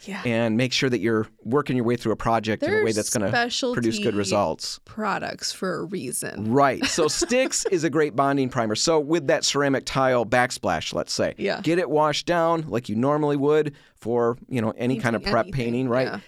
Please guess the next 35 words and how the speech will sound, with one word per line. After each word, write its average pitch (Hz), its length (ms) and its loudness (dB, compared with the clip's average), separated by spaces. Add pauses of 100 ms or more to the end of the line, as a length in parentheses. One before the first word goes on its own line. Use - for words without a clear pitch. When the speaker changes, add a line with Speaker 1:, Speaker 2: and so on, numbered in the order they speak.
(260)
Speaker 2:
And 139 120 -2
then 135 160 0
prime 92 360 -4
it - 60 -6
with 139 140 -4
Stix. - 400 -4 (280)
Now, 139 140 2
we 139 140 2
would 214 200 2
recommend 131 640 2 (240)
doing 131 300 0
some 120 280 0
s-, - 220 -4
light 127 260 0
scuff - 320 0
sanding 110 440 0
and 104 100 -4
things 101 220 -2
like 101 160 -2
that. 131 280 2 (300)
You 156 100 -4
technically 220 560 0
don't 208 280 2
need 202 220 0
to. 220 300 0 (420)
Speaker 1:
Yeah, 254 120 2
Speaker 2:
but 254 120 -2
Speaker 1:
'cause - 80 2
Speaker 2:
any 427 100 2
Speaker 1:
we've 466 180 0
tested 370 480 0
it 208 300 0
and 226 280 0
we've 220 280 0
not 196 340 0